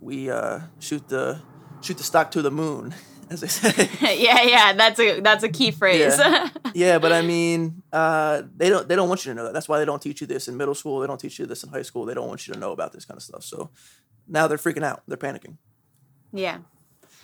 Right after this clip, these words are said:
Speaker 2: I mean, this has been great. This has been entertaining. I
Speaker 1: It's fun.
Speaker 2: It's
Speaker 1: It's,
Speaker 2: fun.
Speaker 1: it's
Speaker 2: It was
Speaker 1: history.
Speaker 2: fun.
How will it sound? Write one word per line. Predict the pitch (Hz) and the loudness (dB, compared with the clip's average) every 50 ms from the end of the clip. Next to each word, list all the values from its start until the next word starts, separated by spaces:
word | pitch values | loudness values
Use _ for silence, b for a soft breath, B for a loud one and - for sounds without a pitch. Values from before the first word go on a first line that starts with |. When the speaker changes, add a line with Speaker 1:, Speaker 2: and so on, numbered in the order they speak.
| B B 220 | B B -8
Speaker 2:
I | B 202 | B -4
mean, | 214 220 233 | -2 0 0
this | 262 302 - | 0 0 -2
has | 320 262 | -4 -6
been | 214 233 220 208 202 | -4 -4 -6 -4 -2
great. | 185 180 170 156 - - | -2 -2 -2 -2 -2 -2
This | 220 240 | -2 -2
has | 269 277 277 | 0 0 -2
been | 233 247 220 | -2 0 0
entertaining. | 196 202 233 277 285 - 254 214 196 185 180 180 185 214 214 _ b b b b b b b b | 0 2 2 0 -2 -2 -2 -2 -2 -2 -4 -6 -8 -10 -12 _ b b b b b b b b
I | - 202 208 208 214 220 220 220 220 220 214 196 | 2 4 6 8 8 8 6 6 4 2 2 0
Speaker 1:
It's | 202 196 | 0 2
fun. | - 208 190 165 147 | 4 4 4 4 4
Speaker 2:
It's | 240 - 160 | 2 2 2
Speaker 1:
It's, | 180 - | 4 4
Speaker 2:
fun. | 254 359 - - | 4 4 4 2
Speaker 1:
it's | - 190 - 226 | 0 2 6 6
Speaker 2:
It | 226 | 8
was | 302 359 | 8 6
Speaker 1:
history. | 392 415 370 | 6 4 4
Speaker 2:
fun. | 330 330 226 175 156 - - | 4 4 4 4 2 -2 -8